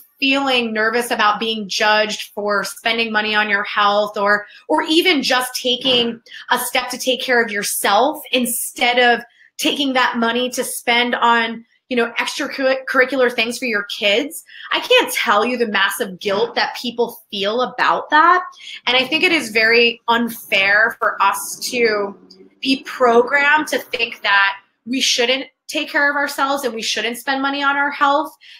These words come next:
because at the end of the day, if we are healthy and we are preserved, we show up so much better for our loved ones and for our jobs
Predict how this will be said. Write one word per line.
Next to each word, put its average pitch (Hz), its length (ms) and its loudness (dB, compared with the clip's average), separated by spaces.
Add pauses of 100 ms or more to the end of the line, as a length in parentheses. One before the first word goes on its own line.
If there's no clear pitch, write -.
because 269 300 0
at 277 220 -6
the 262 100 -2
end 330 160 2
of 392 60 -2
the 392 80 0
day, 233 340 2
if 202 100 -6 (220)
we 294 180 2
are 349 140 6
healthy 233 460 0
and 190 240 -8
we 233 160 -2
are 277 160 2
preserved, 202 680 0 (260)
we 262 300 2
show 254 560 4
up 214 360 2
so - 500 0
much 453 320 2
better 226 500 2 (320)
for 311 240 2
our 269 360 4
loved 196 380 -2
ones 349 460 -2 (300)
and 254 240 -6
for 294 300 0
our 233 380 2
jobs 254 640 4